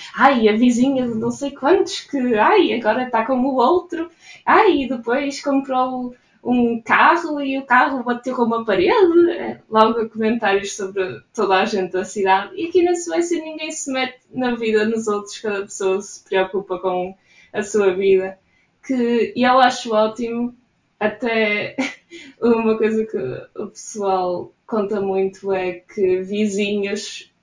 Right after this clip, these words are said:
tentam evitar-se o máximo possível, é olhar pelo buraquinho na porta para ter a certeza que nenhum vizinho está na, no caminho e só depois é que se sai do apartamento.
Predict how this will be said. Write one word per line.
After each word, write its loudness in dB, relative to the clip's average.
tentam 2
evitar-se 0
o 0
máximo 2
possível, 2
é -2
olhar 0
pelo -4
buraquinho -2
na -4
porta -4
para -6
ter 0
a 2
certeza -2
que -6
nenhum 0
vizinho -2
está -2
na, 0
no -4
caminho 0
e -2
só 2
depois 2
é -6
que -14
se -16
sai 0
do 2
apartamento. -4